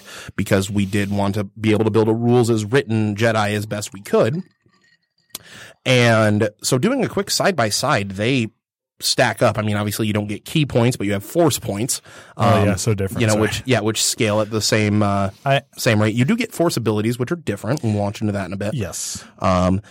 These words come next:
Speaker 1: but once you hit third level, it, they're very similar. They get an extra attack. They can deflect missiles. They get evasion at seven. Um, they get features at about the same rate. And even though monks get a couple more things in those levels in between,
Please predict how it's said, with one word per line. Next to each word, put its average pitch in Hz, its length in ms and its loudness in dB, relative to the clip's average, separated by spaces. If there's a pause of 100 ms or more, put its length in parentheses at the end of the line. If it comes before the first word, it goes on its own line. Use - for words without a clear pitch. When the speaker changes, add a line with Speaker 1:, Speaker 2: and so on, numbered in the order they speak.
(140)
Speaker 1:
but 87 100 -2
once 233 240 4
you 240 120 6
hit 196 180 4
third 170 240 2
level, 117 320 4
it, 110 120 -8 (520)
they're 113 220 -2 (180)
very 110 420 -2
similar. 113 420 2
They 104 120 0
get 107 100 0
an 110 60 2
extra 131 280 0
attack. 104 420 -2
They 107 140 -2
can 107 140 -2
deflect 107 380 -2
missiles. 104 420 0
They 104 100 -2
get 107 140 2
evasion 104 480 0
at 117 100 -2
seven. 101 520 0 (320)
Um, 92 500 0 (340)
they 107 240 0
get 113 200 2
features 107 400 2
at 101 80 0
about 101 220 -2
the 107 60 -6
same 101 300 0
rate. 101 300 -2
And 101 560 -2
even 135 240 2
though 120 80 4
monks 120 640 0
get 123 140 -2
a 107 60 -6
couple 127 320 -2
more 120 200 4
things 151 420 -2
in 120 280 0
those 113 280 -2
levels 117 320 -2
in 107 120 0
between, 135 500 -2